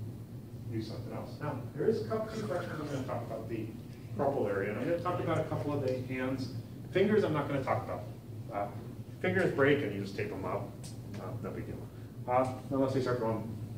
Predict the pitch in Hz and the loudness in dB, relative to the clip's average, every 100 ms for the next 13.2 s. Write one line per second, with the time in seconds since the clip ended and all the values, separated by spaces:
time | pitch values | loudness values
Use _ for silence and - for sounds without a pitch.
0 | - - - - 127 147 160 170 156 151 | -10 -10 -10 -8 -2 0 2 2 2 2
1 | 131 120 123 123 117 113 - 110 - 107 | 2 4 4 6 4 4 0 -2 4 6
2 | 110 110 - - - - - - - - | 6 4 -2 -8 -10 -8 -8 -8 -6 0
3 | 123 120 117 107 104 - - - - - | 2 4 2 -2 -4 -4 -6 -6 -8 -8
4 | - - - - - - 107 101 101 - | -8 -8 -8 -8 -8 -4 -2 0 -2 -2
5 | - - - - - - 156 - - 233 | -4 -6 -8 -10 -12 -4 0 0 6 6
6 | - 202 160 160 175 170 170 165 151 - | 6 4 2 0 4 4 4 2 2 2
7 | 135 - - - - - - 151 - - | 0 0 -2 -6 -8 -8 -6 -4 -4 -6
8 | - - - 113 - 139 180 175 160 165 | -10 -12 -10 -10 -6 -2 4 6 6 4
9 | 170 202 226 233 240 - - - - - | 6 4 4 2 2 0 -4 -8 -8 -8
10 | - - - - - - - - - - | -10 -12 -10 -8 -8 -8 -6 -8 -8 -10
11 | - 123 151 - 156 156 185 196 - 196 | -8 -4 -2 0 0 4 4 4 2 2
12 | 185 139 135 127 131 - - - - 160 | 4 4 2 2 2 0 0 0 2 2
13 | - | 2